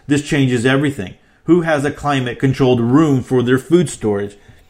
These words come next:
Very few preppers can store even a minimal amount of food storage at this temperature. So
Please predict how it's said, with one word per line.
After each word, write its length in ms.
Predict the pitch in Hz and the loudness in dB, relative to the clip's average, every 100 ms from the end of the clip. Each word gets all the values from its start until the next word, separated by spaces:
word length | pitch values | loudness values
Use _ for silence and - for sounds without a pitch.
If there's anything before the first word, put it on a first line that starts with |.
| - | -16
Very 300 | 120 151 165 | -2 2 2
few 220 | 156 156 | 2 -2
preppers 500 | 147 165 151 131 127 | 0 0 0 0 -2
can 100 | - | -4
store 300 | 135 - 147 | -8 0 0
even 300 | 139 151 135 | 2 0 2
a 40 | 123 | 0
minimal 500 | 127 185 180 139 120 | 0 2 2 0 -2
amount 320 | 123 123 120 | 0 0 0
of 120 | 113 | -4
food 180 | 127 113 | -4 -6
storage 400 | - 123 135 139 - - | -4 0 2 0 -6 -10
at 200 | - 120 | -4 -2
this 240 | 139 135 - | 2 0 0
temperature. 560 | 160 135 - 101 - - - | -6 -4 -6 -6 -12 -18 -20
So 400 | - 156 131 - | -2 2 2 -2